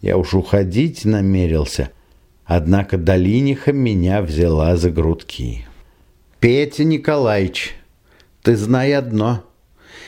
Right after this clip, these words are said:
Если какая помощь для Катеньки понадобится, то я всегда наготове. Обращайся.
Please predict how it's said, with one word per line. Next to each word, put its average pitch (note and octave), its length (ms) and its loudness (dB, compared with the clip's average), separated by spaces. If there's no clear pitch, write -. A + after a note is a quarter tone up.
Если C#3 400 2
какая C3+ 480 0
помощь A2+ 500 0
для A2 220 0
Катеньки A2 580 -2
понадобится, A2 1000 0
то A#2 140 4
я A2+ 260 0
всегда A#2 580 0
наготове. G2 680 0
Обращайся. G#2 1040 0